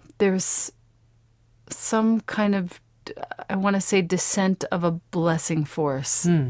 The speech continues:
Speaker 1: You know, there's a, there's a, an awareness that I'm not alone. I don't necessarily see or feel beings,
Speaker 2: Mm-hmm.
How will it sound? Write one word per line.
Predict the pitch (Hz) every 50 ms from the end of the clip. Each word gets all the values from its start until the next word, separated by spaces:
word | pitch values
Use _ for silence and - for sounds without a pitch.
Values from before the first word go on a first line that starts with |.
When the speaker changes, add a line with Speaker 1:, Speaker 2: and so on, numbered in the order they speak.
| 107 -
Speaker 1:
You | - - 165
know, | 175 170 170 175 175
there's | 165 175 165 160 147 -
a, | 170 165 160 156 156 - - - -
there's | 170 170 160 156 151 156 170
a, | 160 156 156 151 - - - -
an | 160 165
awareness | 160 156 170 170 175 185 185 185 185 - -
that | - 165 156 - - - - - - - - - - - - - -
I'm | 165 160 165 170
not | 165 160 165 180
alone. | 208 196 190 170 160 156 156 151 151 156 151 _ _ _ _ _ _ _ _ _ _ _ _ _ _ - -
I | 170
don't | 165 180 170 175 - -
necessarily | 190 190 180 - 208 196 - 220 208 220 220 226 226 214
see | 185 - - - - - 214 208 202 196 202 -
or | - - 165 180 175
feel | - - - - 214 190 180 170 170 170 175
beings, | 160 - - 151 156 156 151 151 160 165 160 165 - - - - -
Speaker 2:
Mm-hmm. | 156 156 147 127 135 131